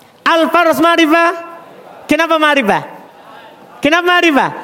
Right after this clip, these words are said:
Beral. Itu syaratnya yang menjadi sohibul hal. Sementara menjadi hal harus apa?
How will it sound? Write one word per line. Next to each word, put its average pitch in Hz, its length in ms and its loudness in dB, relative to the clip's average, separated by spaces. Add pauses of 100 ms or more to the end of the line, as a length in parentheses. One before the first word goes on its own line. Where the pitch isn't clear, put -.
(280)
Beral. 208 1120 0 (500)
Itu 254 320 2
syaratnya 214 640 0
yang 190 160 2
menjadi 190 320 2
sohibul 202 320 2
hal. 165 480 -2 (400)
Sementara 262 720 0
menjadi 240 320 2
hal 269 320 0
harus 294 160 -2
apa? 269 320 0